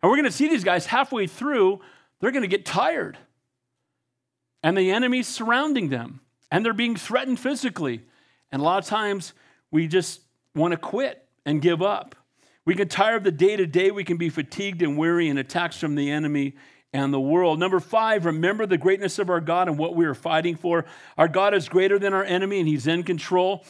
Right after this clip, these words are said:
I love this. In this text, um, they're gonna have, we're gonna see this, they're gonna have one hand on a trowel and the other hand on a sword. They're gonna be building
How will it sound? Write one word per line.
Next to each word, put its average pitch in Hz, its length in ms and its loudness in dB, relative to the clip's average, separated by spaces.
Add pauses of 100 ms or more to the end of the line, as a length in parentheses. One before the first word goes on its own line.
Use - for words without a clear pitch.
(160)
I 180 100 6
love 202 380 6
this. 170 240 0
In 214 160 4
this 220 200 0
text, - 580 -4 (500)
um, 156 260 2
they're 220 160 4
gonna 240 160 0
have, 165 420 2
we're 165 80 -2
gonna 196 160 -2
see 247 220 -2
this, 156 240 -2
they're 269 80 -4
gonna 262 180 2
have 139 140 -6
one 233 300 0
hand 220 320 0
on 180 100 2
a 151 80 0
trowel 185 480 2
and 143 100 -2
the 143 100 -2
other 165 140 0
hand 156 220 0
on 139 100 -2
a 123 80 -6
sword. 127 520 -10 (960)
They're 196 120 4
gonna 240 140 0
be 185 260 -2 (560)
building 247 580 2